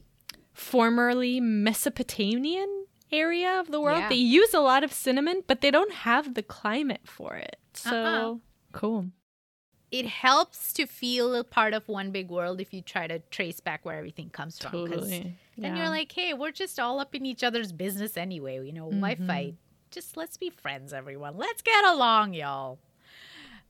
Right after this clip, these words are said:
Speaker 2: Okay. Y'all know we love nature here at Crimes from the East, so let's conclude out our Sri Lankan trivia with this sweet factoid. The world's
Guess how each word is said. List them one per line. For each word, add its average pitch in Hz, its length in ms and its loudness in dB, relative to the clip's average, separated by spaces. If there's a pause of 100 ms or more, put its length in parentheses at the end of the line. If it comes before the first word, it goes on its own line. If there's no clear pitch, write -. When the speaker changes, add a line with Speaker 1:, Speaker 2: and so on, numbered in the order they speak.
(120)
Speaker 2:
Okay. 175 280 -6 (840)
Y'all 247 240 6
know 320 160 2
we 330 120 2
love 294 220 4
nature 269 400 0
here 240 300 4
at 240 240 2
Crimes 202 260 -2
from 208 140 -4
the 202 100 -4
East, 185 320 -8
so 220 240 0
let's 214 240 -4
conclude 320 840 -2
out 220 420 6
our 208 160 2
Sri 254 280 -6
Lankan 269 380 -2
trivia 220 400 2
with 214 200 -4
this - 180 -4
sweet - 340 -2
factoid. - 540 -2 (680)
The 247 180 2
world's 294 560 4